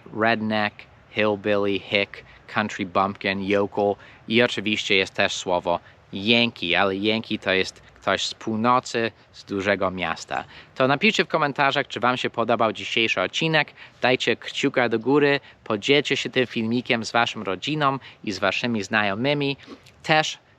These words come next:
nie zapomnijcie sprawdzić m-, na mojej stronie, gdzie można zamówić życzenia. To znaczy, że nagram dla was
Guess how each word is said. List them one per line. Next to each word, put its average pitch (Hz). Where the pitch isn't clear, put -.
nie 135
zapomnijcie 127
sprawdzić 123
m-, 113
na 117
mojej 143
stronie, 110
gdzie 123
można 120
zamówić 117
życzenia. 113
To 104
znaczy, 110
że 107
nagram 131
dla 117
was 117